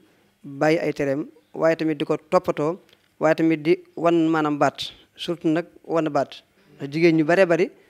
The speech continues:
dañoo gaaw a tontu. Am na ñoo xam ne léeg-léeg dama leen koy wax ne leen, yéen li leen yàq mooy da ngeen di gaaw a tontu. Te am na góor ñoo xam ne kenn du leen tontu.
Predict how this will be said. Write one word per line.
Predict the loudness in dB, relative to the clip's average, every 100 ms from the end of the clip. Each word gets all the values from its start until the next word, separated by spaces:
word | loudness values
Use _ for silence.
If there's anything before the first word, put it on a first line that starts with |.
| _ _ _
dañoo | 0 2 4
gaaw | 6 6
a | 4 2
tontu. | 0 -2 -12 _ _ _ -6
Am | -2
na | 0
ñoo | 0
xam | 0
ne |
léeg-léeg | 0 0
dama | 0
leen | 0
koy | 0
wax | -2
ne | -2
leen, | 0
yéen | 0 0 -2
li | -4
leen | 0 2
yàq | 2 2
mooy | -2
da | 0
ngeen | 0 0
di |
gaaw | 0 2
a | 2
tontu. | 0 -4 -10 _ _ -20 _ _
Te | 0
am | 2
na | 4
góor | 4
ñoo | 2 0
xam | -2
ne | -2
kenn | -4 -4
du |
leen | -6 -6
tontu. | -8 -10